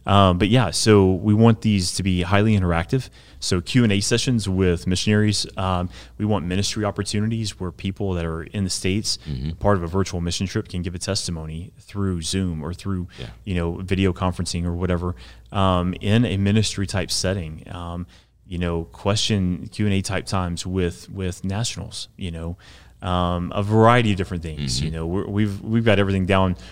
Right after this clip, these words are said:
Speaker 1: from recipes that they could cook at home and, and cook the same meal that the missionaries are eating at the
Speaker 2: Yeah.
Speaker 1: same time and doing a Q and A over a dinner type
Speaker 2: Mm-hmm.
Speaker 1: time,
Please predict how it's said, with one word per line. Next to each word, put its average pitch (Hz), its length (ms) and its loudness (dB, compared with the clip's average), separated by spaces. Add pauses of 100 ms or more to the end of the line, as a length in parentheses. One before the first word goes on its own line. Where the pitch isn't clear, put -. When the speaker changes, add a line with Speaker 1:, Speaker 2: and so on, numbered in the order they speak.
(120)
Speaker 1:
from 90 180 0
recipes 101 640 4
that 85 120 -2
they 90 100 0
could 82 140 -10
cook 98 180 -2
at - 80 -4
home 101 360 2
and, 80 100 -4 (240)
and 87 360 -6
cook 107 200 -4
the 101 80 -2
same 92 300 2
meal 95 220 2
that 90 80 -2
the 87 80 -6
missionaries 92 420 -2
are 90 100 -6
eating 92 340 0 (340)
at 90 140 -2
the - 60 0
Speaker 2:
Yeah. 73 80 0
Speaker 1:
same 98 280 2
time 98 600 2
and 90 340 -4
doing 90 160 -2
a 85 60 -6
Q 92 220 -4
and 87 100 -2
A 95 200 2
over 92 320 -2
a 80 40 -4
dinner 90 320 0
type 90 220 -2
Speaker 2:
Mm-hmm. 78 80 0
Speaker 1:
time, 98 280 2